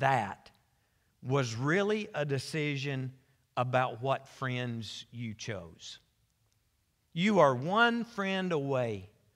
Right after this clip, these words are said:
from changing the course of your destiny. You are one friend away from being a better parent, better spouse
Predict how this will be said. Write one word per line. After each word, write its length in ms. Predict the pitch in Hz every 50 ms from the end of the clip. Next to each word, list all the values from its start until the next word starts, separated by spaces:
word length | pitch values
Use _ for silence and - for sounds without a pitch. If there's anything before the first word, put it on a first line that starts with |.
| _ _ _ _ _ _ _
from 240 | - 160 147 135 123
changing 720 | - - 180 175 175 190 190 170 151 185 190 185 180 170
the 80 | - -
course 640 | - - - - 175 170 170 175 170 - - - - - -
of 200 | 135 135 127 117
your 100 | 127 123
destiny. 760 | 113 107 127 123 117 110 - - - 110 101 95 90 90 87 _ _ _ _ _ _ _ _ _ _ _ _ _ _ _ _ _ -
You 180 | 170 185 233 214
are 160 | 175 156 151
one 440 | 147 165 190 214 240 254 262 262 233
friend 600 | - - 208 214 214 220 220 214 214 208 196 -
away 680 | - 156 160 160 156 170 175 190 196 196 196 202 196 - - - - -
from 280 | - 180 175 160 151
being 320 | 131 165 180 185 185 175 151
a 40 | 131
better 280 | 131 147 143 127 117
parent, 640 | - - - - 190 190 208 226 226 220 - - - - _ _ _ _ _ _ _ _ _ _ _ _ _ _ _ _ -
better 240 | 160 151 143 135 117
spouse 960 | - - - - - 190 196 208 202 208 220 202 202 196 - - - -